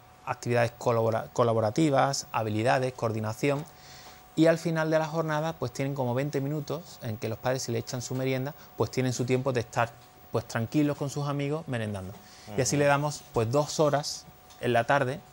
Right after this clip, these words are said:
Speaker 1: de actividad concentrada en el club y los padres pueden, pues, obviamente, pues, ampliar su jornada laboral en el caso que alguno lo necesite, o apuntarse a una actividad en el propio club, o, bueno, o,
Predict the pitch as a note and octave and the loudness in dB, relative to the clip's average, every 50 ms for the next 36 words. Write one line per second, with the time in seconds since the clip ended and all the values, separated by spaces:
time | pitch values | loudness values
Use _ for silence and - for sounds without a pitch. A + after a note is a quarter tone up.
0 | - - - - - - - - C3 B2 B2 A#2 - - - A2+ A2+ A#2 B2+ C#3 | -20 -20 -20 -20 -20 -20 -12 -4 0 2 2 2 0 -2 -2 0 2 2 2 2
1 | D3+ D#3 - - - - - - - - - - - - - - - - - - | 2 0 -6 -16 -20 -20 -20 -20 -20 -20 -20 -20 -20 -20 -20 -20 -20 -20 -20 -20
2 | - - - B2+ A#2+ A#2 - A#2 A2+ A2 C3 C#3+ C#3+ C#3+ C#3 C#3 C3+ B2+ - D3 | -8 -2 -2 0 0 0 -2 -2 -2 0 2 2 2 2 0 -2 -2 -2 0 0
3 | C#3+ D3+ F3+ - - - - C3 B2+ B2+ - - C#3+ C3+ C#3+ C3+ - - B2+ B2+ | 0 0 -4 -8 -12 -8 -4 -2 -2 -2 -2 0 0 0 0 -2 -2 -4 -4 -4
4 | C3+ C3+ - - A2+ A2 - - - - - B2 A#2+ A#2+ A#2+ A#2+ A#2+ A#2+ C3 B2 | -4 -6 -6 -6 -6 -6 -8 -10 -12 -10 -8 -6 -4 -4 -4 -4 -4 -4 -6 -4
5 | - B2 A2+ A2+ A2+ A2+ A2+ A2+ A2+ A#2 - - A#2+ A#2+ B2 A#2+ A#2+ A#2+ A#2+ A#2 | -2 -2 -2 -2 -2 -4 -2 -2 -2 -2 -4 -4 -4 -4 -2 -2 -2 0 0 2
6 | A2+ A2+ A#2+ C#3 E3+ F3 C#3+ A2+ G#2+ G#2 - A#2 - - A2+ A2+ G#2+ A2 A2+ A2+ | 2 2 2 2 2 0 0 -4 -6 -4 -4 -4 -2 -2 -2 -2 -2 -2 -2 -2
7 | A#2 A#2+ B2+ C3+ B2+ - D#3 - F#3 F3 E3 F#3 A3 A#3+ - - - - - - | -2 -2 -2 -4 -4 -4 -2 0 0 0 0 0 -4 -6 -10 -18 -20 -20 -20 -20
8 | - - - - - - C3 C#3 D3 D#3 E3+ F3+ F#3+ F#3+ - - - - - - | -20 -20 -20 -12 -2 2 4 4 6 6 4 4 2 0 -2 -8 -18 -20 -20 -20
9 | - - - - - - - - - G#2+ G2+ - A2+ G#2 G2 A2 G#2+ - A#2+ A2 | -20 -20 -20 -20 -20 -20 -12 -6 -4 -4 -2 0 0 2 2 2 2 2 2 0
10 | G#2+ - - A2+ G#2 G#2 B2+ E3 F3 C3 A2 A2+ G#2+ G#2 A#2+ G#2+ A2 A#2 - E3 | 0 0 0 0 2 4 4 4 4 2 -2 -2 -2 -2 0 0 0 4 4 4
11 | F#3+ A#3 - - - - - A#2 A2+ G#2+ G2+ A#2 D#3+ F3 D#3+ - - A2+ A#2 - | 4 4 2 -4 -10 -8 -8 -6 -6 -6 -4 -4 -4 -4 -4 -6 -6 -8 -10 -10
12 | - - - | -12 -16 -16